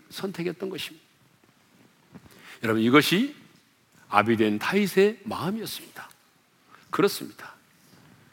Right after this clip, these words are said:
이 땅의 많은 부모는 자식을 위해서 자기의 자존심까지도 내려놓습니다.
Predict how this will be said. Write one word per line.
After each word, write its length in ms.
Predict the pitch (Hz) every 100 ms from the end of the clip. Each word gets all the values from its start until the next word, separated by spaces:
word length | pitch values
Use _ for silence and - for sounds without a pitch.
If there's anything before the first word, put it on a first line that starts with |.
| - - - - _ _ _ _
이 80 | 196
땅의 320 | 190 202 196
많은 320 | 190 185 226 196
부모는 480 | 170 208 214 113 - - - _ - _ - - -
자식을 480 | - 151 202 214 151
위해서 520 | 123 139 - 151 226 - _ _ _ _ _ _ _ _ _ _
자기의 520 | - 113 113 117 117
자존심까지도 1200 | - 127 196 185 202 185 104 175 156 202 247 - -
내려놓습니다. 880 | 127 196 - - - - - -